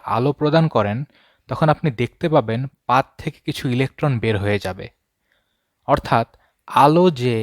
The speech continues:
ইলেকট্রনগুলোকে ধাক্কা দিয়ে বের করে দিয়েছে। এই যে আলো ইলেকট্রনকে ধাক্কা দিতে পারে, তাই বলা হয় আলোর মধ্যে কণা ধর্ম আছে। কারণ একটি তরঙ্গ আসলে কোনো কিছুকে ধাক্কা দিতে পারার কথা না।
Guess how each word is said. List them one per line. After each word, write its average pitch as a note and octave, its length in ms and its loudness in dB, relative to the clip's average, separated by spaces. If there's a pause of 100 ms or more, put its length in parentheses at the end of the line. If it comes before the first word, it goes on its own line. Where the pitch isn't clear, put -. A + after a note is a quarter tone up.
(100)
ইলেকট্রনগুলোকে D3 840 -2
ধাক্কা - 400 -2
দিয়ে D#3 180 4
বের A2 200 0
করে G#2+ 220 -8
দিয়েছে। G#2+ 380 -10 (920)
এই D#3 220 4
যে F3+ 180 4
আলো B2 420 2
ইলেকট্রনকে C#3+ 540 -4
ধাক্কা A#2+ 400 -2
দিতে E3+ 200 0
পারে, G2+ 280 -2 (360)
তাই C3 180 4
বলা B2 240 2
হয় C#3 240 2
আলোর B2+ 320 0
মধ্যে C3+ 320 -2 (140)
কণা B2+ 260 2
ধর্ম B2 340 2
আছে। - 260 -12 (1120)
কারণ E3 220 6 (280)
একটি - 280 -4
তরঙ্গ D#3 420 4
আসলে E3+ 300 2
কোনো D#3 240 -4
কিছুকে - 320 -6
ধাক্কা A2+ 380 -6
দিতে C#3 200 -4
পারার B2+ 260 -4
কথা - 300 -6
না। G#2+ 120 -6